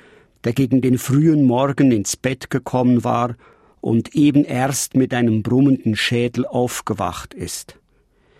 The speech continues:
Er steht in der Küche, löst eine Tablette Alka-Seltzer in einem Glas Wasser auf,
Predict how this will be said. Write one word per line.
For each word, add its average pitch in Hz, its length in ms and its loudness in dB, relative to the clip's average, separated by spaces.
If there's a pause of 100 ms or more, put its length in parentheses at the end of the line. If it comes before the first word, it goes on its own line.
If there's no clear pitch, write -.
(280)
Er 98 160 -6
steht 120 380 -2
in 117 140 2
der 101 120 -4
Küche, 127 600 -4 (440)
löst 139 480 0
eine 131 240 0
Tablette 113 560 -4
Alka-Seltzer 113 840 -4
in 117 140 0
einem 101 220 -2
Glas 107 440 -2
Wasser 117 400 -4
auf, 120 420 -4